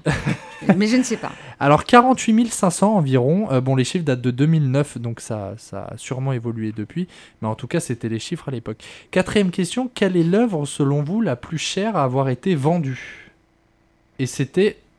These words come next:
Speaker 2: en deux mille quinze. Elle a
Speaker 1: Mais
Speaker 2: été vendue aux enchères à New York.
Speaker 1: Je crois qu'il y a un Van Gogh qui a été vendu terriblement cher. Est-ce que c'est ça ?
Speaker 2: Euh, non, mais il fait partie du top dix des, des ventes les plus
Speaker 1: Alors
Speaker 2: chères,
Speaker 1: là, c'était
Speaker 2: effectivement.
Speaker 1: lequel ?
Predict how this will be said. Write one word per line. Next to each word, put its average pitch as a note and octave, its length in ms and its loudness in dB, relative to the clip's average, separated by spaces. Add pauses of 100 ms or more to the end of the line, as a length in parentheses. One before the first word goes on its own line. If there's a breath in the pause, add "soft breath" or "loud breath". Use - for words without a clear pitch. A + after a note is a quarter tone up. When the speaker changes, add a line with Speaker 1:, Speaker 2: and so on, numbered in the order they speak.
(240)
Speaker 2:
en B2 140 -2
deux C3 200 0
mille F#3+ 240 2
quinze. B2+ 460 -2 (600 loud breath)
Elle A#2+ 120 2
a B2 40 6
Speaker 1:
Mais B2+ 40 4
Speaker 2:
été C#3 160 2
vendue D#3 280 4
aux C3+ 180 4
enchères D3 340 0
à B2+ 60 0
New C3+ 160 2
York. - 520 -4 (200)
Speaker 1:
Je - 80 -12
crois C#4 160 -2
qu'il A3+ 120 -2
y - 20 2
a F3 40 2
un E3+ 40 -2
Van F3 120 -2
Gogh F3+ 340 0
qui - 80 -8
a - 20 -6
été D3+ 140 -10
vendu D#3+ 220 -6
terriblement F3 400 -4
cher. A3+ 180 -4
Est-ce A3+ 120 -6
que - 80 -8
c'est E3+ 140 -8
ça ? D3+ 280 -8 (600 soft breath)
Speaker 2:
Euh, D3+ 200 6
non, F3+ 300 6
mais G3 120 4
il D3 40 2
fait D#3 160 2
partie E3 340 0
du E3+ 140 0
top F#3 200 2
dix D#3 380 -6
des, C3 280 2
des C3 180 2
ventes D#3+ 300 0
les C#3 80 2
plus D3 140 -2
Speaker 1:
Alors F3+ 100 2
Speaker 2:
chères, D3+ 100 4
Speaker 1:
là, B2+ 60 4
c'était - 240 -2
Speaker 2:
effectivement. B2+ 100 2 (400)
Speaker 1:
lequel ? C4+ 40 -10